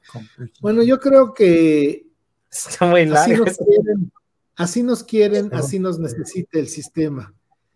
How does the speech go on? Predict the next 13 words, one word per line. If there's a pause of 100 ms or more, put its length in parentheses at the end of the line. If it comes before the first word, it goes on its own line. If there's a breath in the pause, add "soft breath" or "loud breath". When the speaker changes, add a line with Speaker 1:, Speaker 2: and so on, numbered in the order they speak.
(300)
Speaker 2:
Es
decir,
lo
que
no
entendemos
es
que
la
creación
de
la
sep,